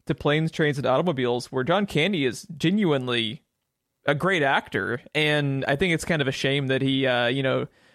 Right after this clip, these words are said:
unfortunately didn't get to have long enough of a career, because I feel like John Candy, had he lived longer, would eventually circled back around to, you know, being one of those comedic actors that eventually does dip back into drama and actually show just how good he was at it, you know?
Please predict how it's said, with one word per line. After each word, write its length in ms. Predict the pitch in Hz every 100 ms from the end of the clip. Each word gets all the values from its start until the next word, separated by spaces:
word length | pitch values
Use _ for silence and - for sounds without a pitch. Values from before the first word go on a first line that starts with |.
| -
unfortunately 540 | 151 165 160 180 156
didn't 160 | 147 151
get 100 | 151
to 140 | 143
have 340 | 143 139 135 139
long 200 | 143 139
enough 220 | 135 135 - -
of 140 | 135
a 60 | 127
career, 320 | 143 139 185
because 200 | 139 156
I 200 | 147 165
feel 260 | 185 220 208
like 160 | 180 143
John 240 | 165 151
Candy, 380 | - 147 151 139
had 160 | 147 135
he 120 | 131
lived 260 | 127 131
longer, 300 | 139 131 127
would 120 | 131 135
eventually 580 | 123 135 143 151 131
circled 320 | 131 151 139 135
back 220 | 135 135
around 460 | 127 120 139 123 120
to, 200 | 131 - -
you 80 | 131
know, 220 | 131 127 _ - - - _ _ _
being 200 | - 160
one 140 | 165 175
of 60 |
those 160 | 170 165
comedic 300 | - 175 180
actors 280 | 180 190 170
that 80 | 175
eventually 320 | 165 185 202 170
does 260 | 190 220
dip 180 | - 139
back 240 | 131 143 160
into 140 | 151
drama 420 | 139 139 156 151 120
and 180 | 135
actually 340 | 143 139 165 139
show 280 | - 139 139
just 220 | 131 127
how 140 | 135 131
good 240 | 127 143
he 80 | 139
was 260 | 113 110 117
at 160 | 113
it, 80 | 110
you 100 | 120
know? 240 | 113 117